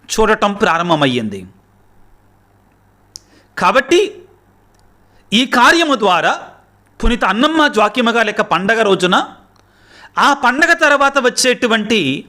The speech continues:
ఆదివారం రోజున వృద్ధులను గౌరవించటం ద్వారా, కుటుంబంలో ఉన్నటువంటి వయస్సు మళ్ళినటువంటి వారిని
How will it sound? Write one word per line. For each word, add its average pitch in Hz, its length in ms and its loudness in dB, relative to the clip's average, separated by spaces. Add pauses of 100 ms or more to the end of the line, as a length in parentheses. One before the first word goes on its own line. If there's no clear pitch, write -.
ఆదివారం 233 600 2
రోజున 202 460 2 (1040)
వృద్ధులను 285 460 2
గౌరవించటం 233 720 0
ద్వారా, 180 360 0 (720)
కుటుంబంలో 311 500 2
ఉన్నటువంటి 247 220 0
వయస్సు 240 340 0
మళ్ళినటువంటి 247 640 0
వారిని 208 380 -2